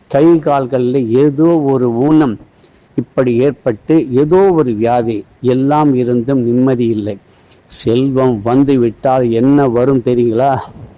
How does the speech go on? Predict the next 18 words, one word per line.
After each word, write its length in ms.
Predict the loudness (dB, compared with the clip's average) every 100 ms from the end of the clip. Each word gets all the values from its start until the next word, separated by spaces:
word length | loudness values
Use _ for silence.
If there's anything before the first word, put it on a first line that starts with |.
| _ _ _ _ _ _ _ _ -4
மங்காத 760 | 0 2 2 2 2 2 2 0
ஸ்-, 200 | -2 -16 _ _ _ _ _ _ _ _ _ _ _ _ _ -6
புகழ் 300 | 0 2 2
வரும் 280 | 2 2 0
என்று 200 | 0 0
நினைக்க 300 | -2 -2 -2
வேண்டாம். 400 | -2 -2 -4 -6 -8 -6
பிரச்சனை 560 | -4 -4 -4 0 2 0 -2
அன்றிலிருந்து 680 | -2 0 0 -2 -2 -2 -4
ஸ்டார்ட் 380 | -2 -2 -2 -4
ஆயிடும், 300 | -4 -4 -4
ஆரம்பமாகிவிடும். 800 | 0 0 2 0 -2 -4 -4 -6 -4
செல்வம் 420 | -2 0 -2 0
வந்தால் 520 | -2 0 0 2 0 -2 _ _ -20 _ _ -6
நம்மை 380 | -4 -2 -2 -4 -6 -6
பாட்டி 600 | -2 0 -2 -6 -4 -4 -6 _
படைத்து 500 | -6 -2 -2 -2 -2 -2
எடுத்துவிடும், 720 | 0 -4 -6 -4 -4 0 0